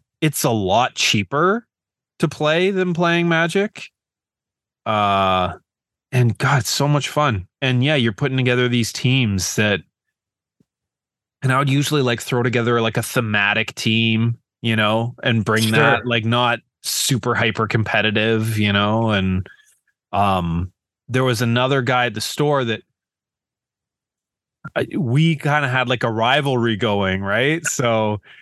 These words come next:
Speaker 1: it, it would always be like, "Oh, I, I gotta beat Mike's team this week," right? And, but, and then he had, like,
Speaker 2: <laughs>
Speaker 1: some amazing older cards 'cause he'd been playing since, like, the beginning.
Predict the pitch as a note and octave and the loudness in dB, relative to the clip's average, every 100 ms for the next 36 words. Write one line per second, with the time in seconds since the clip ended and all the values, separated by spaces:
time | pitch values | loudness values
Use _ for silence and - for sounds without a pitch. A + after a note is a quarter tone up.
0 | _ - C#3+ - D3 C#3+ C#3+ E3 D#3+ D3 | _ -4 -4 -2 0 2 2 0 0 0
1 | C#3+ C3 D3 D3+ C#3+ C#3 B2+ C3 - C3+ | -2 -2 -2 0 0 2 0 -2 -6 -2
2 | D#3+ D3 C3 D#3 D3 C3 C3+ - - C3 | 0 0 0 -2 0 0 0 -2 0 0
3 | B2 A#2 A2 - A2+ G#2 G2 F2 A2+ G#2 | 2 2 0 0 0 2 0 -2 -4 0
4 | B2 C#3+ D3+ B2 D3 D3 C#3 C3+ C3 D3+ | 0 -2 -2 -2 -2 0 0 0 0 2
5 | D#3 D3+ D3 C#3 F#3 F3 C3+ A#2+ A2+ - | 4 2 0 2 2 4 2 2 -2 -4
6 | - - _ _ - C#3 C3+ C#3+ D#3+ D#3+ | -12 -20 _ _ -4 -2 0 2 2 2
7 | D#3 C#3+ C#3+ F3 F#3 D#3+ - B2+ A#2 - | 0 -2 -2 0 0 0 -2 0 -2 -2
8 | C3+ B2+ E3+ F#3+ D3+ C#3 A#2+ C3+ C3 B2 | -2 0 0 2 0 -2 -2 -2 0 0
9 | A#2 C3+ A#2+ - A#2+ G#2 - G#2 G2+ D#3 | -2 0 0 0 0 0 -2 -2 -2 0
10 | F3+ A#2+ G2 G2 | 0 0 -2 -4